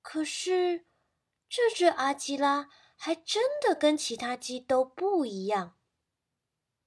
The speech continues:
它除了吃之外，什么事情都不做。不像其他大公鸡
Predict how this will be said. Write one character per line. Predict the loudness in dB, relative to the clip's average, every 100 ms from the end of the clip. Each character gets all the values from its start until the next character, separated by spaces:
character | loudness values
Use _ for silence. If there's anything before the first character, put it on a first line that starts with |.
| _ _ _ _ _ -10
它 | -8 -6
除 | -6 -2
了 | -2
吃 | -2 -4 -2 -2
之 | 0 2
外， | 4 2 0 -8 _ _ _ _ -14
什 | -8 -2 0
么 | 2
事 | 0 2 0
情 | 0 -6 -6 -8 2
都 | 4 4
不 | 2 -6
做。 | -8 -6 -6 -6 _ _ _ _ _ _ _ _ _ _ _ _ _ _ _ _ _
不 | -4 0
像 | 4 4 2
其 | -4 -2
他 | 0 2
大 | 4 2
公 | 2 2 0
鸡 | -2 -2 -2